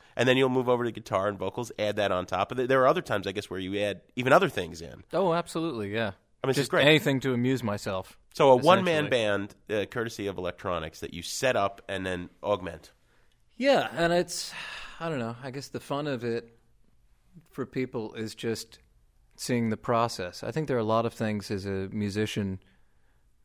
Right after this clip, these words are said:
Speaker 2: that, you know, we take for granted that are interesting to other people.
Speaker 1: Mm-hmm.
Speaker 2: I think, you know, the first time anybody ever talks into a mic and there's echo on it, it's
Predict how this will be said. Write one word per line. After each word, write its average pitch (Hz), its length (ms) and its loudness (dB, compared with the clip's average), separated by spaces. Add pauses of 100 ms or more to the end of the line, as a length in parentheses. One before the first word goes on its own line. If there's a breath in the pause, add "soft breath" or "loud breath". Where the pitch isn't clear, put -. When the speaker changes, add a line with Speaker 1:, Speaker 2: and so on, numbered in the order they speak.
(180)
Speaker 2:
that, 107 260 -2
you 107 80 -4
know, 101 160 -2
we 104 160 -4
take 127 300 -2
for 117 140 -8
granted 110 520 -2 (160)
that 113 180 -8
are 123 280 -2
interesting 131 560 0
to - 100 -2
other 98 180 -4
people. - 440 -12 (200 soft breath)
Speaker 1:
Mm-hmm. 101 300 -8
Speaker 2:
I 131 140 0
think, 151 320 -2
you 143 80 0
know, 123 100 4
the 120 100 -4
first 156 300 -2
time 127 260 2
anybody 123 480 2
ever 113 260 0
talks - 380 0
into 107 280 -2
a 98 40 -2
mic 98 360 0
and 95 100 -4
there's 95 200 -6
echo 107 340 0
on 87 180 -6
it, - 140 -14 (680)
it's - 240 -2